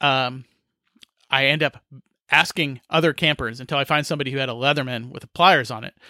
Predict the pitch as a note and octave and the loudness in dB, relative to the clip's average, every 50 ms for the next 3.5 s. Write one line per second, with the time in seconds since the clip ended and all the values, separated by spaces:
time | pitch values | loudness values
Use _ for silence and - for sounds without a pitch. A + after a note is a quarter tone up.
0 | - D3+ - C#3 D#3 F#3 A3 - G#3 D3+ D#3+ E3 D#3+ - - - _ _ _ _ | -20 -12 -2 4 4 4 6 6 6 6 6 6 4 0 -4 -12 _ _ _ _
1 | - G3 G3+ G#3+ A3 G#3 F#3+ D#3+ C3+ - - E3 D#3 D3 C3+ B2 B2+ - - - | 0 2 2 4 4 2 0 -2 -4 -2 0 2 4 4 4 2 0 -2 -4 -8
2 | C3+ - - A#3 C4 A#3+ D3+ D3 - F3+ D3+ - _ - - - G3 D#3+ D#3+ D#3 | -8 -2 2 2 2 4 2 2 2 2 2 0 _ -6 -8 -6 -4 -2 0 -2
3 | D#3+ - - C3 A#2+ - - - - | -2 -2 -6 -8 -10 -10 -12 -18 -20